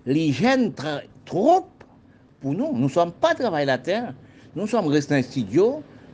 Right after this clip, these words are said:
Nous ne sommes pas un exploitant agricole. Nous ne sommes pas aussi transportation des, des ma-, des, des légumes, et cetera.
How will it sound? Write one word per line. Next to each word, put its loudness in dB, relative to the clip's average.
Nous -6
ne -8
sommes -2
pas 2
un -2
exploitant 0
agricole. 0
Nous -6
ne -10
sommes -4
pas 4
aussi 0
transportation -2
des, 2
des 2
ma-, 2
des, 0
des 2
légumes, 4
et -2
cetera. -2